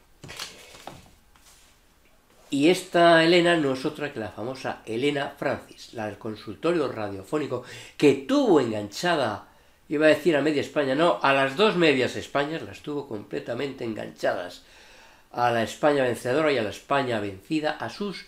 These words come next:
consejos. Claro que todo era una pura mentira, de eso es de lo que nos habla esta novela,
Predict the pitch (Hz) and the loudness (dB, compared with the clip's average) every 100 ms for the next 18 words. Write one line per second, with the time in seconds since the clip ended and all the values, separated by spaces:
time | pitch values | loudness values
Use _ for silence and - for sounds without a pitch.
0 | - - - _ - 147 131 113 - 160 | -20 -20 -20 _ -2 0 0 -4 0 0
1 | 117 - - - _ _ _ _ - - | 0 -6 -18 -20 _ _ _ _ -20 -20
2 | _ - - 147 - 139 - 190 185 190 | _ -4 0 0 0 -2 0 2 2 2
3 | 190 147 - - 208 190 170 135 120 156 | 0 -2 -4 -6 -4 -2 -2 -4 -2 2
4 | 127 - - _ 117 135 - 151 131 120 | 2 -2 -16 _ -14 -12 -10 -6 -6 -6
5 | 107 131 123 113 113 113 - 104 107 104 | -6 -4 -4 -4 -6 -8 -12 -10 -8 -8
6 | 95 | -10